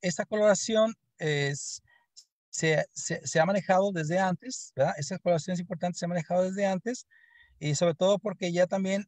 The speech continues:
a est-, a esta, en esa coloración ya hay una pérdida del contenido de humedad de la semilla y además que, eh, se ha revisado la semilla,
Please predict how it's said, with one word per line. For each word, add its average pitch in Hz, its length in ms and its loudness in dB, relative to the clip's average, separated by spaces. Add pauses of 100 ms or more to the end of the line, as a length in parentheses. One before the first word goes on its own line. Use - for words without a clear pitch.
(120)
a 147 220 6
est-, 165 180 -2 (100)
a 147 140 6
esta, 165 500 4 (720)
en 139 160 2
esa 165 220 -2
coloración 202 680 0 (100)
ya 160 260 0
hay 180 100 2
una 180 140 2
pérdida 180 520 2
del 147 220 -4
contenido 147 500 -2
de 175 80 0
humedad 185 460 4 (580)
de 147 180 -2
la 170 120 6
semilla 214 500 0 (540)
y 214 100 2
además 220 800 6
que, 208 260 2 (300)
eh, 143 480 0
se 156 380 2
ha 160 120 10
revisado 196 540 4
la 196 100 6
semilla, 202 500 0